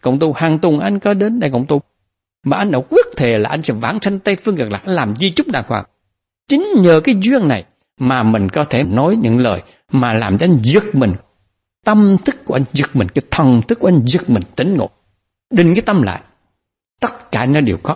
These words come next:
ở sẵn trong cái tâm của anh rồi. Thì mình mới cứu được anh. Một lời nói mạnh dạn như vậy làm cho anh giật mình.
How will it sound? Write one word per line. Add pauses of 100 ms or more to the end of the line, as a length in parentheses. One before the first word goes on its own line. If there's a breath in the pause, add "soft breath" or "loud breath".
ở (120)
sẵn
trong
cái (220)
tâm
của
anh
rồi. (1000)
Thì
mình
mới
cứu
được
anh. (1000)
Một
lời
nói (680)
mạnh
dạn
như
vậy
làm
cho
anh
giật
mình.